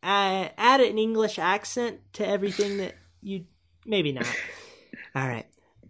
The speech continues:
Speaker 1: Okay, thank you guys for watching and or listening. I would love to hear your thoughts on what did we talk about? Connecting crafts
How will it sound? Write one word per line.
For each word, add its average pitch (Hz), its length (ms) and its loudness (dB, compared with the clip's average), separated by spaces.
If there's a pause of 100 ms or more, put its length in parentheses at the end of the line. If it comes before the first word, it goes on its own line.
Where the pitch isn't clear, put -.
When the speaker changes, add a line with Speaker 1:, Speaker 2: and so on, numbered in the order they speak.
(200)
Speaker 1:
Okay, 160 340 -2
thank 277 160 0
you 233 120 0
guys 170 240 4
for 156 220 -2
watching 165 360 0
and 165 160 -2
or 151 120 2
listening. 165 380 -2
I 185 140 0
would 202 80 4
love 185 160 0
to 165 100 -8
hear 170 220 -2
your 170 220 -4
thoughts 202 460 4
on 151 260 -2
what 196 120 2
did 262 100 0
we 262 100 2
talk 254 280 2
about? 262 320 2 (260)
Connecting 226 640 0
crafts - 680 0